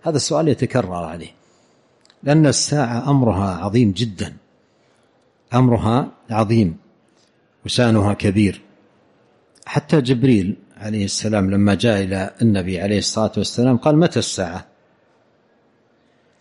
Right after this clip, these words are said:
قال: "ما المسؤول عنها بأعلم من الساعة". أي أنا وأنت، جبريل أفضل الملائكة، ومحمد عليه الصلاة والسلام أفضل الخلق.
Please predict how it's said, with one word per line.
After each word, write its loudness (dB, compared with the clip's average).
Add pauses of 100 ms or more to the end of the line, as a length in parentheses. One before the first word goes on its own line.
(580)
قال: 0
"ما 6
المسؤول 2
عنها -4
بأعلم -6
من -8
الساعة". -10 (920)
أي 2
أنا 4
وأنت، 0 (500)
جبريل 2
أفضل -2
الملائكة، 0 (400)
ومحمد 2
عليه 0
الصلاة 0
والسلام 0 (260)
أفضل 0
الخلق. -6